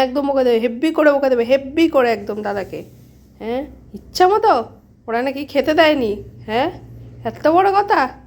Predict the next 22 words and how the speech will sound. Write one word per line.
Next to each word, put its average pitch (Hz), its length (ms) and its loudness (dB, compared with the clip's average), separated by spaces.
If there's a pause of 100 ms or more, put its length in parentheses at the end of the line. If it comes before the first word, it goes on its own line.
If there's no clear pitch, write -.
(560)
বদমাইশগুলো 320 760 0
ওখানে 320 220 -4
সব 320 180 -4
এক 285 160 -2
জায়গায় 302 300 0
আছে, 320 160 -6
সব 359 180 0
বাচ্চাগুলো, 320 540 -2 (1900)
ওই 254 160 2
জন্যে 294 280 0
ব-, 247 320 -6
ব-, 254 200 -4
খায়নি 254 440 -2
এখনো, 190 320 -6 (480)
বসে 233 260 -4
আছে, 277 240 -2 (520)
খাবে 247 280 -2
দাবে, 269 240 0
খেয়ে 233 240 -2
দেয়ে 214 160 -4
তারপরে 196 360 -8
আসবে। 170 340 -10